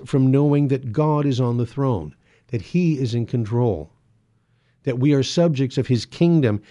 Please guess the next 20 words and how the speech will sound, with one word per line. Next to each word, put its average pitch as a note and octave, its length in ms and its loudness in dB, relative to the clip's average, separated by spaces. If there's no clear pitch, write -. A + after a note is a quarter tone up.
and A#2+ 140 -4
that B2 80 0
his A#2+ 140 -4
kingdom D3+ 420 0
is A2 160 -2
not B2+ 300 0
of C3 220 0
this A2 240 -4
world, G2+ 480 0
that C#3 120 2
through E3 220 2
his B2 200 0
grace C3 720 0
you C3 120 -2
can F#3 100 -2
be F#3+ 100 0
saved A2+ 380 -2
from C3+ 160 -2
your C#3 120 0
sins, F2 680 -4